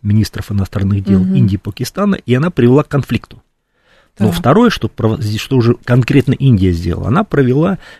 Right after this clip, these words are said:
Speaker 1: министерскую встречу по, э, э, по туризму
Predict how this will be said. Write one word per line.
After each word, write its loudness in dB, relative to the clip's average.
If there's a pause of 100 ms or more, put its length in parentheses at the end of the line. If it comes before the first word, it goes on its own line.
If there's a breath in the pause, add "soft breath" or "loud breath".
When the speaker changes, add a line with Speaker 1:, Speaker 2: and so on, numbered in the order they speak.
Speaker 1:
министерскую -2
встречу -2
по, -2 (160)
э, -4
э, -2 (520 loud breath)
по -6
туризму 0